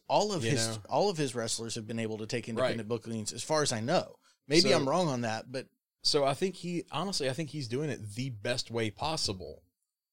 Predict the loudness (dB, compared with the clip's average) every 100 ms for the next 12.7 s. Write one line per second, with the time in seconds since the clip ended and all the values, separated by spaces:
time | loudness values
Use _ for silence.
0 | _ _ _ _ _ _ _ _ _ _
1 | _ _ _ -4 -2 -2 -2 -2 -2 -2
2 | 2 2 2 0 0 2 2 2 2 0
3 | -2 -4 -4 -4 -4 -6 -8 -4 -2 -2
4 | -4 -6 -6 -4 -4 -6 -8 -6 -4 -4
5 | -4 -4 -4 -6 -8 -14 _ _ _ _
6 | _ _ _ _ _ _ -14 -8 0 2
7 | 2 2 2 2 2 -2 -4 -2 -2 -2
8 | 0 0 -2 -6 _ -14 -10 -6 -2 -2
9 | -2 -4 -4 -6 -8 -12 -14 -8 -6 -4
10 | -6 -4 -2 0 2 2 -2 -6 _ _
11 | _ _ -10 -6 -4 -4 -2 -2 -2 -2
12 | -2 -4 -2 -2 -2 -8 -14